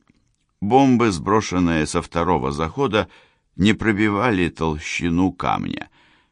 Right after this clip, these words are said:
Они попали в уже разрушенный свод огромной пещеры, в которой находился командный пункт боевиков.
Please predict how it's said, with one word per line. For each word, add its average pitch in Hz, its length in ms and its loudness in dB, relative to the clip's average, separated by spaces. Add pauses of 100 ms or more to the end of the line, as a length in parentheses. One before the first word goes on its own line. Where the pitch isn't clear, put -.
Они 143 280 2
попали 156 520 2
в 120 120 0
уже 123 320 0
разрушенный 87 920 -2
свод 92 760 -2
огромной 76 600 0
пещеры, 85 760 -4 (260)
в - 80 -20
которой 85 420 2
находился 80 680 -2
командный 76 680 0
пункт - 480 -6
боевиков. 69 760 -6